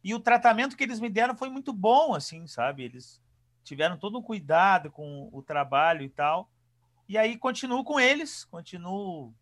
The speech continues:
é, fazendo trabalhos com eles, e essa obra acabou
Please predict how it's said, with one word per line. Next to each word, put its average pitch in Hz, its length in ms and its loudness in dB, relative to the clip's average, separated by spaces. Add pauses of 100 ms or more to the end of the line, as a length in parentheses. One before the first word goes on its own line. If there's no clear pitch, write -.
(360)
é, 127 640 -6 (340)
fazendo 156 380 -4
trabalhos 151 680 2
com 165 220 -12
eles, 196 500 -4
e 190 100 -6
essa 185 340 2
obra 190 260 4
acabou 185 680 -2